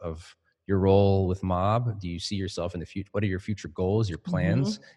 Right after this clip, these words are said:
Speaker 1: And how can I assist you in achieving those? And if it's not with Mob, that's totally fine. We've got educators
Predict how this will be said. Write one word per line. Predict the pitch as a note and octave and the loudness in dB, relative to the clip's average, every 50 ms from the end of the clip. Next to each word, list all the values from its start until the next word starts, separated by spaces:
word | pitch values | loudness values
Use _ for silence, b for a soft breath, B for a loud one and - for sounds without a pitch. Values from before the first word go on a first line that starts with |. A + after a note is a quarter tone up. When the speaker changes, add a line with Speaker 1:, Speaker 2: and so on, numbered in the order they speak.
| b - | b -4
Speaker 1:
And | F#2+ F#2 | -2 0
how | F#2 G#2+ | 2 2
can | G#2 - G#2 | 2 2 2
I | G2+ | 2
assist | F#2 F2 - - F#2+ - - - | 2 0 -2 -4 -4 -4 -4 -4
you | F#2 F2+ | -2 -2
in | F2 | -2
achieving | E2+ - - C3 B2+ A#2+ A2 F#2 | -4 -2 0 2 2 4 4 2
those? | D2+ B1 - - - - b b b b - | 0 -2 -6 -10 -12 -14 b b b b 0
And | G2 G2+ | 2 2
if | G2 - | 2 0
it's | E2+ - - | -2 -2 0
not | G#2+ G#2 E2+ - | 0 0 0 0
with | - - | -2 -2
Mob, | F#2 F2 E2+ E2 G2 B2+ A2+ | -2 -2 0 0 0 0 -2
that's | E2 D#2 - | -4 -6 -6
totally | - - G2+ F2+ F#2+ F2+ | -6 -4 -2 -2 -2 -2
fine. | - - - D#2 E2+ G2 A2 | -4 -6 -6 -4 -2 0 0
We've | A2+ - | 0 0
got | - E2+ - | -2 -4 -2
educators | F#2 G#2 A2+ B2 - - F2+ E2+ F2 F#2+ G2+ - - | -2 -2 -2 -2 -2 0 0 0 0 -2 -4 -4 -8